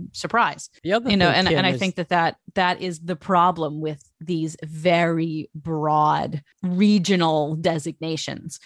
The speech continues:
Speaker 1: that have a lot of flexibility, because you can't really know unless you know the wine specifically, uh, what the style is that you're gonna be getting.
Speaker 2: They also made a big change in the wine making techniques too. So, you know, the, in the Chianti, they used old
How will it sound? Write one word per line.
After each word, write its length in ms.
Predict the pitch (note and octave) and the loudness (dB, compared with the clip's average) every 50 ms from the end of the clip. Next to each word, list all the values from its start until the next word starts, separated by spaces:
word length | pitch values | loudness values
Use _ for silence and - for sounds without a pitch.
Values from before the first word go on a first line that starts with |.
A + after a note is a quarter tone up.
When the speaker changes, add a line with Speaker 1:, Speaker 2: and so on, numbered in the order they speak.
| _ _ _ _ _ _ - | _ _ _ _ _ _ -14
Speaker 1:
that 280 | E3+ E3 E3 F3+ E3+ | -6 0 2 2 2
have 200 | E3 F#3 A3 G#4 D5+ | 2 2 2 4 4
a 40 | C5+ | 2
lot 120 | G3 E3 D#3+ | 2 2 0
of 80 | D#3 | -2
flexibility, 680 | - C#3 C3+ - - - C#3+ - - - - - - - | -4 -8 -12 -12 -14 -14 -10 -10 -8 -8 -10 -12 -8 -6
because 440 | F#3 F3 - F#3+ F3+ F3 E3+ - - - | -6 -4 -2 -2 -2 -2 -4 -8 -10 -6
you 160 | - G3 F#3 | -4 -4 -2
can't 320 | - - G3 F#3 F#3+ - | 0 4 4 4 4 4
really 680 | - F3+ F3+ F3 F3 F3 E3+ E3+ E3 E3 D#3+ D#3+ D3+ D3 E3 | 2 0 2 2 4 4 4 4 4 2 2 0 -2 -2 -2
know 400 | F3 E3+ F3 F3 F3 F3 F3+ F3+ | 0 2 4 4 4 6 4 4
unless 360 | E3+ E3 D#3+ E3 E3+ E3 - | 2 2 0 -2 -2 -2 -4
you 100 | F3+ E3+ | -4 -2
know 280 | D#3+ D#3+ D#3+ D#3+ E3+ D#3+ | 0 2 4 4 4 4
the 100 | E3 D#3+ | 2 2
wine 360 | D3+ D#3 D3 D#3 D3+ D3+ D3 | 2 2 2 2 0 -4 -8
specifically, 840 | - - - D3+ - G3 F#3 - D#3 - - C#3+ D3 D#3 D3+ - _ - | -10 -10 -10 -8 -6 -6 -4 -4 -6 -8 -6 -6 -6 -6 -6 -8 _ -4
uh, 240 | D#3 D3 C3+ C3+ C#3 | -2 -2 -2 -2 -4
what 180 | D3+ E3 D#3 | -4 -4 -4
the 60 | - | -4
style 340 | C3 - - D3+ C#3+ C#3+ - C3 | -6 -4 -2 -2 0 0 -2 -4
is 120 | C3 - | -8 -10
that 140 | C3 C3+ - | -10 -12 -12
you're 80 | C3+ | -12
gonna 140 | - - - | -12 -12 -12
be 80 | - - | -12 -10
getting. 280 | - - - - D#3 D3 _ _ _ _ _ _ _ | -8 -8 -8 -6 -8 -12 _ _ _ _ _ _ _
Speaker 2:
They 160 | - D#3 E3+ F#3 | 0 0 2 2
also 400 | G#3 B3+ C#4 - - D#3+ C3+ A#2+ - _ _ _ _ _ _ _ _ - | 0 0 0 0 0 0 0 -2 -4 _ _ _ _ _ _ _ _ -8
made 280 | D3+ C3+ D3+ D3 C3+ B2+ | -2 2 4 4 4 2
a 40 | A#2 | 2
big 260 | - C3+ B2+ A#2+ - | 0 0 -2 -2 -2
change 460 | - - - D3 C3 B2 A#2+ A2 A2 | -8 -8 -4 -2 -2 -2 -2 -2 -4
in 160 | A#2 A2 - - _ | -4 -6 -6 -6 _
the 100 | - B2 | 0 0
wine 400 | A#2+ A#2 B2 B2 A#2 A2 G#2+ G#2+ | 2 2 2 2 0 0 -2 -4
making 380 | A#2 C3+ C#3+ C#3+ - C3 G#2+ - | -4 -2 -2 -4 -4 -8 -8 -4
techniques 560 | - B2+ G2 F2+ - G#2+ G2+ F#2+ F#2 - - | -4 -4 -4 -4 -4 -8 -10 -10 -10 -12 -8
too. 240 | - F3+ E3 D#3 B2+ | -6 -4 -2 -2 -2
So, 320 | - - A#2+ A2+ A2 A2 - | -2 0 0 2 0 0 -2
you 120 | - B2+ A#2 | -4 -4 -2
know, 140 | A#2+ A2 | -2 -2
the, 220 | G#2 A2+ A#2 A2 - - _ _ - | 0 0 -2 -2 -4 -10 _ _ -6
in 140 | C#3+ C3 A#2+ | -4 -2 0
the 80 | A2+ G#2 | 0 -2
Chianti, 640 | - - - B2+ B2+ C3 C3 B2+ - - C3 B2+ B2 | -2 0 0 2 2 2 0 -2 -4 -4 -4 -4 -2
they 160 | A#2 A#2+ A2 | -2 -2 0
used 400 | A2 A2 A2+ A2+ G#2+ G2 - - - | 0 0 0 -2 -2 -4 -8 -8 -4
old 400 | - C3 B2+ B2+ B2 B2 A#2+ | 0 2 2 4 4 2 0